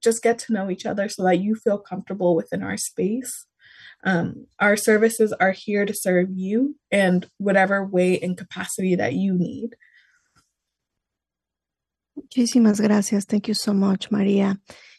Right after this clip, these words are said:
Speaker 2: Y vamos a empezar a cerrar este programa, que ha sido, yo creo que muy importante,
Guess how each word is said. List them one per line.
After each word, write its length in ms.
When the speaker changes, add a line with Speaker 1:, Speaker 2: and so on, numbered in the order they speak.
Speaker 2:
Y 120
vamos 320
a 20
empezar 440
a 80
cerrar 440
este 240
programa, 840
que 100
ha 60
sido, 240
yo 180
creo 240
que 120
muy 280
importante, 1300